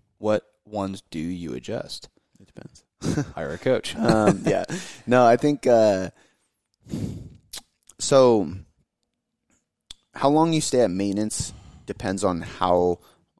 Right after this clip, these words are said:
Speaker 2: long the diet was, how aggressive the diet was, and how frequently you've dieted in the past.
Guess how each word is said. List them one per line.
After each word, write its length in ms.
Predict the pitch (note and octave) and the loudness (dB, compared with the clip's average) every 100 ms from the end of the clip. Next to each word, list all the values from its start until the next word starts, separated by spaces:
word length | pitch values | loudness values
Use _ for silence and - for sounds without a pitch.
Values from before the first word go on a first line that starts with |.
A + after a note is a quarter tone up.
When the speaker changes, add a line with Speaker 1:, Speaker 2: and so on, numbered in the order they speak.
| _ | _
Speaker 2:
long 400 | F2 E2+ F#2 A#2 A2+ | -12 -2 0 0 0
the 80 | |
diet 260 | G#2+ G2+ G2+ | 4 4 4
was, 240 | G2+ G2 F#2 | 4 2 2
how 100 | E2+ | -4
aggressive 380 | E2 E2 F2+ | -2 -4 -6
the 60 | D#2+ | -4
diet 220 | E2+ D#2+ | -2 -2
was, 200 | E2 D#2+ | -2 -4
and 80 | E2 | -6
how 80 | E2+ | -12
frequently 360 | - F2 C#2 | -10 -10 -8
you've 100 | D#2 | -10
dieted 300 | - D2 B1+ | -8 -10 -10
in 80 | - | -16
the 40 | - | -14
past. 340 | - - - | -12 -12 -16